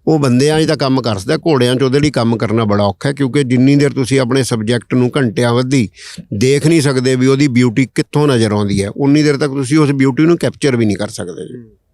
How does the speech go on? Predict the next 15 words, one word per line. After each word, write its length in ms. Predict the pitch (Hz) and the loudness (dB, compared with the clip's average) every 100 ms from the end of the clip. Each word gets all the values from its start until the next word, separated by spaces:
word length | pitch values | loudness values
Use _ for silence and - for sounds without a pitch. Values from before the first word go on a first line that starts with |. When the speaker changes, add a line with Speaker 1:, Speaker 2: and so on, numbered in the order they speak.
| _ | _
Speaker 1:
ਸੋ 300 | - 139 139 | -2 0 2
ਸਬਜੈਕਟ 500 | 131 127 117 127 - | 0 -2 -2 -2 -2
ਨਾਲ 180 | 135 131 | -2 0
ਪ੍ਰੇਮ 340 | 113 120 113 117 | 0 0 2 2
ਹੋਣਾ 200 | 117 113 | 0 -2
ਬਹੁਤ 260 | 98 107 | -4 -4
ਜ਼ਰੂਰੀ 340 | 104 98 95 98 | -6 -6 -8 -8
ਹੈ 60 | |
ਜੀ। 80 | 104 | -12
Speaker 2:
ਅ-, 480 | - _ 151 _ 175 | -16 _ -20 _ -16
ਅਨੋਖੀ 440 | 175 - - 208 | -12 -12 -8 -6
ਦੀ 200 | 202 202 | -2 -2
ਪਛਾਣ 520 | 196 156 - 139 143 | 0 -2 0 0 0
ਕਿੱਦਾਂ 340 | 143 147 127 127 | -2 -2 0 2
ਹੋਈ? 380 | 117 98 87 | 2 -2 -4